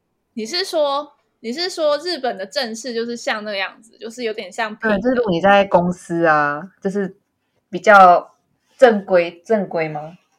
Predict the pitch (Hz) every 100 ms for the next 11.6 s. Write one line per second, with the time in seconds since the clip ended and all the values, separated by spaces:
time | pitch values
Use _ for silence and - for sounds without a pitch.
0 | _ - 247 208 180 208 _ _ _ _
1 | - 196 226 240 180 165 175 175 - 175
2 | 170 160 170 165 160 165 165 160 160 151
3 | 156 - 190 196 _ _ _ _ _ _
4 | _ _ - 302 240 214 233 233 233 226
5 | 226 226 208 208 214 226 _ 202 202 220
6 | - 190 - - - - - - - _
7 | _ _ _ _ _ _ _ _ _ _
8 | _ _ _ _ _ _ _ _ _ _
9 | 180 - 208 214 226 190 160 165 - 180
10 | 196 190 190 190 156 151 190 185 160 151
11 | 151 151 151 156 147 -